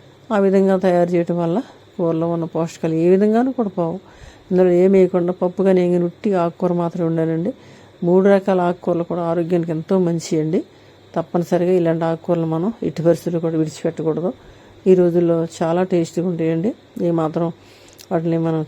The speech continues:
ఎక్కడ పడితే అక్కడ మొలిసిపోతాయండి. మన ఇంట్లో చిన్న కొంచెం తడి ఉంటే చాలు మొలిసిపోతాయి. చూసారండి ఎంత బాగా ఉందో కూర. ఈ మూడు రకాల కూరలు కలిపేసి నేను తరిగేసి ఉల్లిపాయలు, పచ్చిమిరపకాయలు వేగిన తర్వాత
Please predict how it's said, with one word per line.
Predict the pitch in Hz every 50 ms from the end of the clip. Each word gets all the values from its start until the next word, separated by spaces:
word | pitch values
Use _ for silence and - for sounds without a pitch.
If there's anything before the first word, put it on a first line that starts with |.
| - -
ఎక్కడ | - 165 - - 247 254
పడితే | 262 269 262 254
అక్కడ | 240 233 226
మొలిసిపోతాయండి. | 220 220 214 202 - - 226 220 214 208 196 185 180 185 175 185
మన | 190 185 175
ఇంట్లో | 175 170 175 180 -
చిన్న | 180 180 175 170 165
కొంచెం | 165 - 185 180 165 190 175
తడి | 165 180 170 175
ఉంటే | 190 208 202 208 202 -
చాలు | 185 175 160
మొలిసిపోతాయి. | 156 151 147 170 - - 170 151 139 - - - - - - - - -
చూసారండి | - - - _ _ - 208 - 233 214 214 214 220 294
ఎంత | 285 214 185 180 190
బాగా | 180 185 180 175 175 180
ఉందో | 180 175 175 185
కూర. | 175 - - 180 175 175 208 277 - - - -
ఈ |
మూడు | 190 175 170 170 170 180
రకాల | 170 170 170 170 165 165
కూరలు | 160 180 165 165 160 165
కలిపేసి | 160 - 180 156 156 160 170 160 - -
నేను | 160 151 156 185 269 - - - - - - - - - - -
తరిగేసి | 180 175 165 165 165 165 165 - - 349 370 370
ఉల్లిపాయలు, | - 196 185 185 180 170 - 175 165 160
పచ్చిమిరపకాయలు | 160 175 165 165 175 170 165 156
వేగిన | 156 160 156 156
తర్వాత | 156 156 156 160 156 156 - 262 370